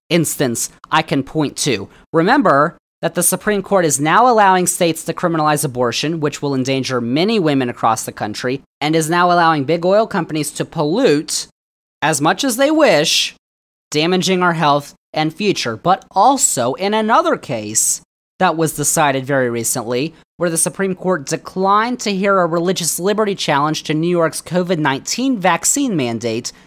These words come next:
Justice Clarence Thomas wrote in a dissenting opinion that, quote, "They object on religious grounds to all available covid nineteen vaccines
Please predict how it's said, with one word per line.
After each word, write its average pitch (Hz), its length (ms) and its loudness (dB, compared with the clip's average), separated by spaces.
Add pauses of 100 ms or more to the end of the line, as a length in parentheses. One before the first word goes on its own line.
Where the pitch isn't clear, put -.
(340)
Justice 254 460 0
Clarence 262 480 -2
Thomas 214 480 2
wrote 160 360 2 (280)
in 175 160 0
a 196 100 0
dissenting 226 680 -2
opinion 175 560 -2
that, 151 240 0
quote, - 500 0 (880)
"They 190 300 2
object 202 500 2
on 160 220 4
religious 180 540 0
grounds 160 460 0
to 151 180 -2
all 165 260 4
available 175 480 2
covid 180 360 -2
nineteen 170 500 0
vaccines 120 760 -2